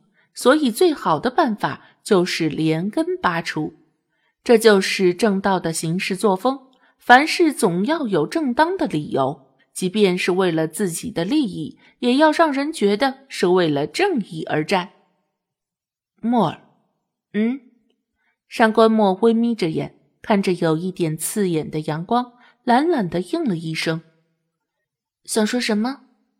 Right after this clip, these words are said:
公爵商摇头笑道。我想说，一涵和墨痕最近好像很忙。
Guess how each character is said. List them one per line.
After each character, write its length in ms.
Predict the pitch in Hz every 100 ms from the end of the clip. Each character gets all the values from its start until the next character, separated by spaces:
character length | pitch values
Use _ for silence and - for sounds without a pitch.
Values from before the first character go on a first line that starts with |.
| _ _ _ _ -
公 180 | 240 226
爵 160 | 208
商 260 | 208 214 214
摇 180 | 190 175
头 180 | 180 170
笑 240 | - 247
道。 460 | 180 151 139 _ _ _ _ _ _ _ _
我 100 | 160
想 180 | - -
说， 280 | - 147 147
一 100 | 170
涵 240 | 165 160 160
和 140 | 151
墨 180 | 160 190
痕 320 | 175 147 160 - _ _
最 160 | -
近 240 | 147 165 147
好 160 | -
像 160 | - 160
很 160 | - 147
忙。 340 | 143 143